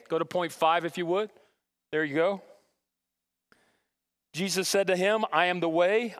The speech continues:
I am the truth, I am the life. I am the way in order that you might be saved. I am the truth in order that you might be sure of your salvation.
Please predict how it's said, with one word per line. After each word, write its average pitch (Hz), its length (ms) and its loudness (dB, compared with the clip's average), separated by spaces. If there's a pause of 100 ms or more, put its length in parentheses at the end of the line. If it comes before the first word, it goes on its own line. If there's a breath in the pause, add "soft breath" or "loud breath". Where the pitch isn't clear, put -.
I 165 140 2
am 180 100 -2
the 170 80 -2
truth, 196 580 -2
I 170 140 2
am 175 100 0
the 165 100 2
life. 165 460 0 (320 loud breath)
I 190 220 4
am 202 140 0
the 175 100 2
way 190 260 4
in 196 80 0
order 185 240 0
that 180 160 0
you 175 100 -2
might 190 220 2
be 175 100 -2
saved. 208 580 0 (260 loud breath)
I 165 160 4
am 196 100 0
the 180 80 0
truth 208 480 -2
in 180 80 0
order 190 220 0
that 196 100 0
you 190 140 -2
might 208 200 4
be 190 120 -2
sure 226 360 2
of 214 100 0
your 220 100 0
salvation. 226 760 0